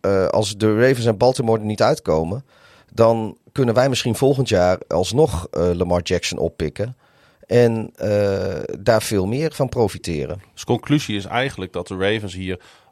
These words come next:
Speaker 2: alles goed doen. Ze beschermen hiermee namelijk ook de toekomst van hun franchise.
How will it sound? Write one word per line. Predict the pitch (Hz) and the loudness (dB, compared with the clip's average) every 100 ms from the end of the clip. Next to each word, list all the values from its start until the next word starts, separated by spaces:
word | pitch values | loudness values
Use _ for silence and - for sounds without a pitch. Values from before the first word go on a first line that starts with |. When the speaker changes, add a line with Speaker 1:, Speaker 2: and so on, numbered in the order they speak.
| _ | _
Speaker 2:
alles | - 135 104 | 0 0 -2
goed | - 135 | -6 -6
doen. | 101 101 98 | -4 -4 -6
Ze | - 107 | -8 -8
beschermen | 104 - 143 131 95 | -4 -2 0 0 0
hiermee | 92 92 | -2 -2
namelijk | 95 95 95 87 | 0 -2 -2 0
ook | 120 - | -2 -2
de | - | -4
toekomst | 139 - - | -4 -4 -8
van | - 95 | -6 -4
hun | 92 | -6
franchise. | - 123 156 - 65 - | -4 -4 -4 -6 -6 -8